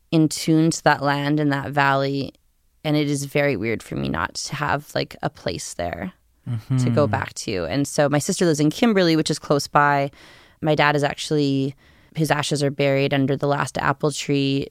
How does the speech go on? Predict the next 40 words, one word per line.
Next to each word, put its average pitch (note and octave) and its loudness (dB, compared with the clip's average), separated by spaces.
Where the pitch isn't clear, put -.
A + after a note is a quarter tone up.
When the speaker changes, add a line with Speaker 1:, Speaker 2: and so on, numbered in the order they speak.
Speaker 1:
in D3 2
the C#3+ 0
sloughs, D3+ 0
which - -4
was D3 0
where D3 2
his D3 -2
grandmother's D3 2
homestead E3 0
was, G#3 0
Cecilia D#3 -2
Speaker 2:
Mm. F3 -2
Speaker 1:
Kinbasket. G#3 -2
And C#3+ 0
yeah, F3+ 4
a - 4
lot A3+ 4
of, G#3+ 0
well, E3 4
there's D3 -6
just, - -12
like, D3+ -8
a - -8
lot - -10
of D#3 -12
stories, - -8
<laughs> - 2
I D4+ 6
guess, C4+ 0
to A#3+ 2
go F#3 4
with D#3+ 2
that. D#3+ -6
But D#3+ 0
my F#3 6
father G3+ 4
is E3+ -2
in D#3+ 2
the D3+ 0
sloughs, - -10